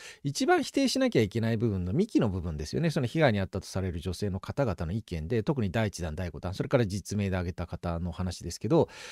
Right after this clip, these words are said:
まあ、そこを崩せるって話になってくると、まあ、幹が崩れるから本質的な話になってくんですけど、まあ、そうじゃなく、ない形ですよね。ってなるとどうなるかっていうと、じゃあよりもっと取材をしましょうみた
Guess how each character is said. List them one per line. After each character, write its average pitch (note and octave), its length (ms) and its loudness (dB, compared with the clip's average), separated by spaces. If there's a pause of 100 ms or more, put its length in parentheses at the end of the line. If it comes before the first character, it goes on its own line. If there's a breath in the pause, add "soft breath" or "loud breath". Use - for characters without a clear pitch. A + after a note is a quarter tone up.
(140 loud breath)
ま E3+ 60 2
あ、 - 20 2
そ A#3+ 120 -4
こ C#4+ 120 6
を C#4 60 2
崩 B3 240 0
せ C#4+ 180 2
る C4 60 2
っ - 20 0
て G#3 140 -6
話 A#3+ 280 0
に B3 60 2
な B3 80 4
っ A#3 40 -2
て B3 120 -2
く C4 80 0
る B3 80 0
と、 B3+ 360 8 (100)
ま G3 120 4
あ、 C3+ 40 6
幹 G3 260 2
が G2+ 140 4
崩 G#2+ 280 0
れ C#3 60 6
る G2+ 80 0
か G2+ 140 0
ら C3 300 8
本 C3+ 120 2
質 - 60 -4
的 C3 180 0
な B2 60 0
話 B2 220 -2
に E2+ 40 -2
な E2 80 -4
っ - 20 -4
て - 140 -12
く - 120 -10
ん D#2 60 -6
で D2 80 -6
す - 120 -12
け E2 120 -6
ど、 A2+ 320 2 (440 loud breath)
ま F#3 80 0
あ、 - 20 4
そ D4 320 2
う A#3 80 0
じ A2 100 2
ゃ G#2 100 4
な G#2 180 0
く、 D#2+ 180 -6 (680)
な C3 260 4
い F#2 120 0 (220)
形 E2+ 560 -6
で G2 100 -4
す - 100 -6
よ G2 80 -2
ね。 F3 100 0
っ G#3 60 -6 (380)
て C#4+ 140 6
な F4+ 140 4
る F4 140 8
と B2+ 140 6
ど G3+ 180 10
う G#3 40 8
な D3 100 8
る G#2 80 2
か G2+ 100 -2
っ F#2 40 -2
て - 180 -8
い F2+ 140 0
う G2+ 100 -4
と、 D#3 420 6
じ - 80 4
ゃ G3 60 10
あ - 20 10
よ A#2+ 180 6
り B3 100 6
も D4+ 120 4
っ - 40 -4
と - 120 2
取 G#2+ 180 0
材 C#3+ 180 8
を D3+ 80 6
し D3+ 120 -2
ま C#3+ 60 4
し - 80 2
ょ F3 60 6
う - 20 4
み A2+ 80 4
た - 100 0